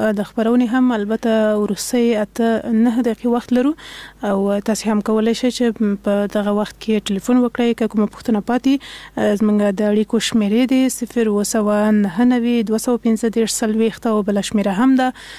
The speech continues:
صفر اووه سوه اته سوه دوه ویشت اووه سوه پنځه پنځوس. دا مو د سټوډیو د ټلیفون شمیرې دي. په خپرونه کې د داخله ناروغیو متخصص او د توبرکلوز د ملي پروګرام د تخنیکي چارو مسؤل، اه، ډاکټر صاحب نور آقا زاهد زموږ مېلمه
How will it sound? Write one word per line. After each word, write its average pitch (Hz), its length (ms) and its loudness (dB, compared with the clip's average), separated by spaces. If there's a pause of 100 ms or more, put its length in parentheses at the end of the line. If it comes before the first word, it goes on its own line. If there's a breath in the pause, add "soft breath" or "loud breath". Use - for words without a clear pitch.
(140 loud breath)
صفر 247 340 0
اووه 226 200 2
سوه 254 460 0
اته 202 160 -6
سوه 196 380 -2
دوه 233 240 2
ویشت 269 240 0
اووه 214 160 0
سوه 233 320 0
پنځه 202 420 -2 (120)
پنځوس. 190 340 -6 (280 loud breath)
دا 240 80 2
مو 226 120 4
د 214 100 2
سټوډیو 226 320 0
د 220 100 0
ټلیفون 208 380 0
شمیرې 311 400 2
دي. 330 160 4
په - 100 -10
خپرونه 247 460 2
کې 302 220 0
د 240 180 2
داخله 226 300 0
ناروغیو 233 400 2
متخصص 208 600 -2
او 277 120 2
د 240 180 2
توبرکلوز 226 600 0
د 214 200 -2 (220)
ملي 220 160 4
پروګرام 208 500 0
د 208 100 -2
تخنیکي 226 380 -2
چارو 214 220 0
مسؤل، 196 220 -2
اه، - 800 -2
ډاکټر 208 260 0
صاحب 220 260 0
نور 214 140 2
آقا 202 260 -2
زاهد 214 360 -2
زموږ 285 320 2
مېلمه 294 220 4